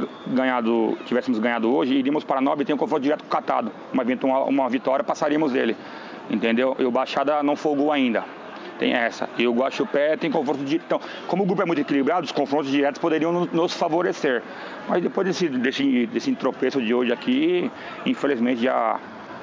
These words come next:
não, não é jogando a toalha, sabemos que pode acontecer de tudo, né? Porque o futebol é uma caixinha de surpresa,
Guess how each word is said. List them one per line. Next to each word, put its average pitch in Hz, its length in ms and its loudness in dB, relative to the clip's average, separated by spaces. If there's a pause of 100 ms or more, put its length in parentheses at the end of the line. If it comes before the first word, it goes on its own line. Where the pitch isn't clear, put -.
(120)
não, 165 240 2
não 175 140 2
é 196 60 0
jogando 180 240 2
a 175 40 0
toalha, 170 380 2
sabemos 160 340 0
que - 80 -4
pode 143 200 0
acontecer 127 640 0
de 110 180 -2
tudo, 151 320 0
né? 143 120 2
Porque - 120 -2
o 120 60 0
futebol 127 380 -2
é - 40 2
uma 131 60 -4
caixinha 120 260 -2
de 107 60 -8
surpresa, 151 460 0